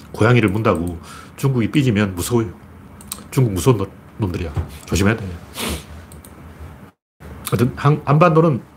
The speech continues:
서방과 중국 사이에서 조절 장치로 기능을 해야 돼요. 네? 항상 하는 말이죠. 톱니가 맞물린 정도를 조절해야 돼요. 이-, 좀 이렇게 널찍하게 가든지 빡빡하게 가든지, 어, 이 조절해줘야 돼.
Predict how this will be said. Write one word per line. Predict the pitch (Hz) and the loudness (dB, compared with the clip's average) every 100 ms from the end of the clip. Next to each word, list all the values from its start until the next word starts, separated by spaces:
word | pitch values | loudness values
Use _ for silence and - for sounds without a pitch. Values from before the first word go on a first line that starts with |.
| - | -16
서방과 | - 143 170 160 165 | 0 4 6 4 4
중국 | 160 139 | 2 2
사이에서 | 160 143 160 | 4 4 2
조절 | - 151 156 | 0 6 6
장치로 | 113 101 135 | 6 2 0
기능을 | - 113 104 | 0 0 0
해야 | 113 | -2
돼요. | 92 87 - - - - - - - - - - | -4 -12 -18 -20 -20 -20 -20 -20 -20 -20 -20 -4
네? | 123 - - - - - - - - | -4 -4 -14 -14 -20 -20 -20 -20 -4
항상 | 120 113 | 0 2
하는 | 123 123 | 4 4
말이죠. | 117 107 | 2 2
톱니가 | 180 170 160 139 | 2 4 6 6
맞물린 | 95 107 143 131 | 4 4 4 4
정도를 | 117 120 107 | 4 4 4
조절해야 | 139 147 92 | 4 4 2
돼요. | 90 95 135 | -2 -4 -2
이-, | 123 - - - - - | -4 -4 -18 -20 -20 -12
좀 | 165 127 | -2 0
이렇게 | 123 123 | 2 2
널찍하게 | 104 110 101 147 165 | 2 0 2 4 6
가든지 | 120 110 107 101 101 - - | 4 0 0 -2 -4 -12 -6
빡빡하게 | - 147 147 135 | 0 4 6 6
가든지, | 104 107 98 90 - - - | 4 0 0 -4 -4 -20 -10
어, | 107 - - | -8 -8 -8
이 | 104 | -8
조절해줘야 | - 131 113 98 95 | 0 4 4 4 0
돼. | 80 | -4